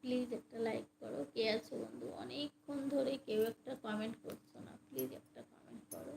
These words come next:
কোথা থেকে দেখছো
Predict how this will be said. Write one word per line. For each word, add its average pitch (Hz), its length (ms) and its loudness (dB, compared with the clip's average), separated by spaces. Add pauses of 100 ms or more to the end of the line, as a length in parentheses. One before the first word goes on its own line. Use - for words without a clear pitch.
(4000)
কোথা 285 280 0
থেকে 294 180 2
দেখছো 269 440 -4